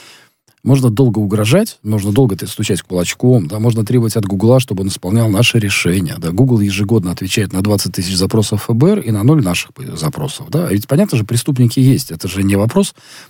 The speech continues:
нашего отношения к Гуглу. Конечно же, преступники пользуются и Гуглом пользуются, и Ютубом пользуются, и Инстаграмом пользуются, только они все нас игнорируют. Ну, а почему бы они с нами стали бы работать, если мы не можем даже заблокировать Telegram?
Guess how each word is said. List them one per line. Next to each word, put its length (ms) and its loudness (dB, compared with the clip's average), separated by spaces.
нашего 300 2
отношения 400 -2
к 40 -2
Гуглу. 280 0
Конечно 380 0
же, 80 -2
преступники 480 -6
пользуются 420 -2
и 60 -2
Гуглом 420 2
пользуются, 420 -4
и 60 2
Ютубом 400 0
пользуются, 480 -2
и 60 4
Инстаграмом 520 2
пользуются, 400 -10
только 180 -2
они 120 4
все 300 0
нас 220 0
игнорируют. 640 2
Ну, 100 0
а 120 -2
почему 320 0
бы 60 4
они 80 4
с 80 -2
нами 160 2
стали 220 0
бы 120 -2
работать, 380 2
если 160 -4
мы 80 2
не 60 6
можем 200 2
даже 160 2
заблокировать 480 -2
Telegram? 380 -6